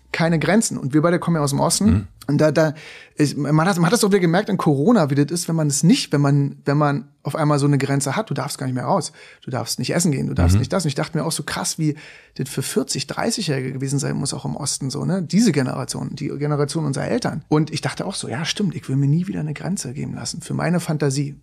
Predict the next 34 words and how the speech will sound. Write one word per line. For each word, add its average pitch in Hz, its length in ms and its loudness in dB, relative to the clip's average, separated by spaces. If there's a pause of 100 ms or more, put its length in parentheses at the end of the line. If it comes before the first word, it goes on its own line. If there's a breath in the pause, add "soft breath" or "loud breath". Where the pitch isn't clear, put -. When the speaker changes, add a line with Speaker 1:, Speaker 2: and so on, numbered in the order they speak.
(160)
Speaker 1:
Für 147 220 0
andere 165 200 2
Sachen 151 240 0
klar, 196 340 -2 (300 soft breath)
aber 135 160 -4
meiner 143 260 0
Fantasie 147 480 0
hat 175 140 -2
mir 139 120 2
niemand 185 380 6
was 160 160 -6
zu - 100 -4
sagen, 143 300 -6 (100)
ne? 139 220 -4
So. 131 240 -12 (200)
Speaker 2:
Mhm. 87 360 2 (400 soft breath)
Speaker 1:
Und 139 160 0
da 143 80 2
hat 180 140 0
mir 151 100 0
Hans 175 220 0
sehr 160 160 4
geholfen 165 500 2
und 139 300 -2
auch 139 180 -2
mein 139 220 2
Cutter 160 340 -2
Alex 139 220 -4
Berner 165 400 0 (680 loud breath)
sozusagen, 143 640 0
"Ah, 170 180 -2
okay, 165 400 0 (180 loud breath)
vertrau 170 720 0
dir 220 580 -2